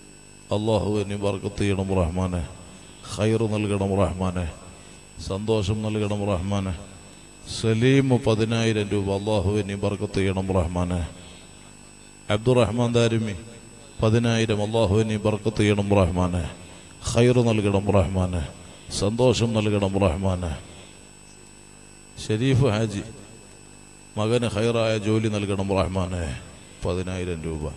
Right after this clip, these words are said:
ഇനി ആരാ? ഏ? ഇനി ഞാൻ നിർത്തിക്കോട്ടെ, സമയം പോയി. ദ്വാരക്കണ്ടേ?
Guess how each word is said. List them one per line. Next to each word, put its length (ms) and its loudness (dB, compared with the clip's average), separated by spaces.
ഇനി 200 -6
ആരാ? 180 -6
ഏ? 40 -12
ഇനി 160 -10
ഞാൻ 120 -8
നിർത്തിക്കോട്ടെ, 520 -6
സമയം 300 -6
പോയി. 300 -6
ദ്വാരക്കണ്ടേ? 500 -6